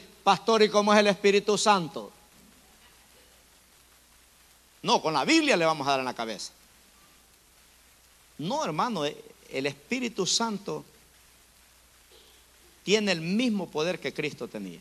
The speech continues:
El Espíritu Santo es el Señor de la tierra. Él es el que está en la tierra ahorita.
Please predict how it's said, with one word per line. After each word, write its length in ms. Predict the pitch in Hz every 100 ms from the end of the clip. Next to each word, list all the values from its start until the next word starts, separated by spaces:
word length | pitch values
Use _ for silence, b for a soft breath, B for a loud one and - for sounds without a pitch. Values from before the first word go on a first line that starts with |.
| - _ _ _ _ _ _ _ - _ _
El 140 | 147 151
Espíritu 420 | 143 196 202 180
Santo 280 | 185 185 180
es 60 |
el 100 | 170
Señor 600 | - 165 143 160 208 208
de 120 | 151
la 100 | 131
tierra. 420 | 127 156 151 117 107 -
Él 200 | 214 247
es 80 | 202
el 80 | 156
que 80 | -
está 140 | -
en 60 | 147
la 120 | 135
tierra 260 | 147 139
ahorita. 260 | 120 104 98